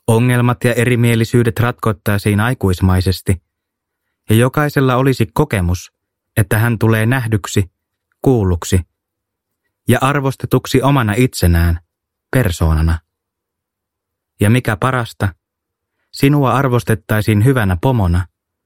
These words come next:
ja sinusta tykättäisiin mukavana, rentona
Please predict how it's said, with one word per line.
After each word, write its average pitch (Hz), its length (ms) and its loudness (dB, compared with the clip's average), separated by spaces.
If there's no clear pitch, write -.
ja 107 80 2
sinusta 117 400 0
tykättäisiin 117 800 -2
mukavana, 101 640 0
rentona 90 540 0